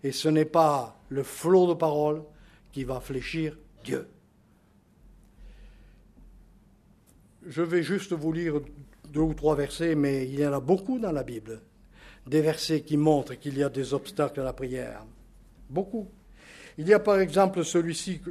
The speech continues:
je vous demande de ne pas le chercher, pour bien vous concentrer, mais je vous le lis, il est dans Ésaïe chapitre un et au verset quinze. « Quand vous étendez vos mains, dit Dieu, je détourne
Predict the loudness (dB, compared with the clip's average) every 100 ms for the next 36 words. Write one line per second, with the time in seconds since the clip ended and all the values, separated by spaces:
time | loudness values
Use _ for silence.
0 | -8 -6 -4 2 4 6 4 2 0 2
1 | 0 0 -4 -2 -2 -2 -2 -12 -18 -18
2 | -20 -20 -20 -20 -6 0 0 4 4 6
3 | 2 2 4 4 4 2 2 2 2 4
4 | 4 4 2 2 2 0 -2 -2 -2 0
5 | 0 -2 -2 0 2 2 0 -4 -4 -6
6 | -6 -6 -6 0 2 2 0 -4 -4 -6
7 | -6 -8 2 4 6 2 -2 -8 -10 _
8 | _ -20 -20 -20 -20 -20 -20 -18 -16 -18
9 | 6 12 12 12 8 6 6 10 10 10
10 | 10 8 10 10 10 12 10 8 2 4
11 | 6 6 4 -4 -20 _ _ _ -20 -20
12 | -6 -4 0 0 0 0 0 0 -4 -4